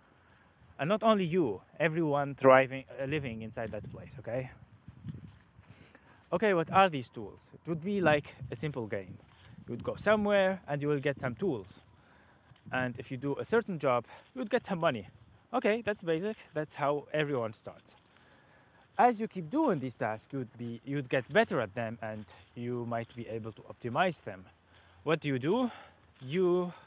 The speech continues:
document your idea, how you can th-, make things nicer. And you do that not by coding or anything. You can make a software that makes it easy for you to do so.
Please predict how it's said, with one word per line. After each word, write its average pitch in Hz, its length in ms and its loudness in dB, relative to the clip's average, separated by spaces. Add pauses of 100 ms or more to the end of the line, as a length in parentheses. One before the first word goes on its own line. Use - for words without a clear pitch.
(400)
document 165 580 0 (200)
your 143 300 0
idea, 135 400 -2 (240)
how 131 140 4
you 131 100 -2
can 120 200 -4
th-, - 160 -14
make 139 220 -2
things 131 300 -6
nicer. 117 320 -6 (1200)
And 170 160 4
you 190 60 -2
do 220 160 0
that 185 360 4 (400)
not 170 240 -2
by 170 140 6
coding 156 480 4
or 123 120 4
anything. 117 420 -2
You 107 80 -8
can 113 180 -4
make 117 200 -6
a - 40 -14
software 165 480 0
that 139 200 -4
makes 131 280 -4
it 120 120 -4 (120)
easy 160 300 -2
for 110 200 -4
you 107 220 -6
to 107 100 -16
do 127 180 -6
so. 101 180 -12